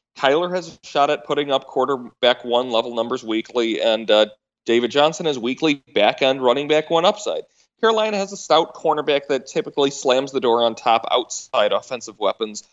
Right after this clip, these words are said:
which is great for Arizona because their top two wide receivers play in the slot. This week, Larry went five of eleven for a hundred and four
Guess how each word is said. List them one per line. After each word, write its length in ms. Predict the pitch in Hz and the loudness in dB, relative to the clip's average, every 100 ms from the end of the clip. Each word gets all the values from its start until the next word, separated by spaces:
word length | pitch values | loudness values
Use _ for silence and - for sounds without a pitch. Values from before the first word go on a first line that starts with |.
| _ - | _ -2
which 180 | 139 | 0
is 140 | 143 113 | 0 -4
great 360 | 104 104 139 | 0 2 2
for 140 | 143 135 | 4 4
Arizona 380 | 131 131 131 127 | 6 4 2 2
because 300 | 117 120 110 | 2 0 0
their 100 | 120 | 0
top 260 | - 104 | 2 0
two 140 | - 117 | 0 2
wide 220 | 104 107 | 2 2
receivers 400 | - 113 107 - | -2 -4 -4 -10
play 260 | - 98 | -2 0
in 80 | 98 | 0
the 80 | 101 | -6
slot. 420 | - 104 101 - _ _ _ _ | -6 -2 -2 -2 _ _ _ _
This 240 | 180 - | 0 2
week, 220 | 175 175 | 0 0
Larry 300 | 139 135 143 | 4 4 4
went 240 | 131 131 117 | 0 -4 -2
five 260 | 127 120 | 2 2
of 120 | 123 120 | 0 -10
eleven 420 | 113 147 147 139 | -2 0 0 -6
for 160 | 127 | -2
a 60 | 110 | 0
hundred 260 | 123 127 113 | 0 -6 -8
and 100 | - | -6
four 380 | 190 185 170 | -2 -2 -2